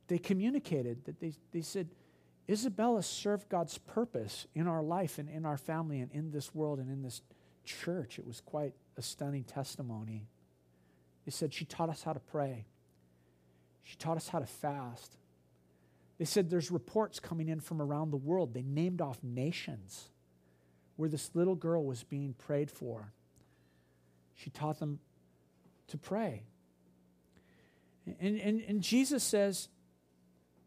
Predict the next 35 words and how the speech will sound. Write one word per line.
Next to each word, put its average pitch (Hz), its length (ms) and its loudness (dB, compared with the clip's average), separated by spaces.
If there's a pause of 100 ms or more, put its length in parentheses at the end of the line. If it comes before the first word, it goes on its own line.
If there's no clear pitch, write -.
(260)
in 170 80 -2
fact, 214 320 2
you 175 80 0
know 220 80 2
what - 80 -2
the 175 60 -8
pastor 170 360 -2
said? 190 320 -6
He - 140 -8
said, 165 260 0 (340)
"She's - 280 -2
like 196 160 2
a - 40 -2
prophet - 680 0
to 139 160 -2
our 104 120 -4 (180)
church." 127 280 -8 (1200)
I - 80 -10
thought, 131 140 -12
"Wow." - 140 -12 (2250)
And 185 100 -4
Jesus 262 300 4
says, 226 160 4
"See 285 220 6
that 302 160 4
you 226 160 6
do 226 180 4
not 226 340 2
despise 202 1000 2 (160)
any 269 260 8
one 302 300 4
of 151 140 2
these 160 240 2
little 208 240 6
ones. 117 520 -8